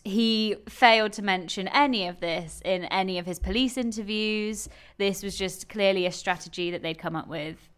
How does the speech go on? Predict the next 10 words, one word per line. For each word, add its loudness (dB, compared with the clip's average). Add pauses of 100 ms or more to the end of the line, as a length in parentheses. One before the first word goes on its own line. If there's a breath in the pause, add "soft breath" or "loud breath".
for -8
trial. -10 (920)
So 0 (300 loud breath)
the -8
verdict 8
takes 0
five 6
days 2
of -4
de-, -2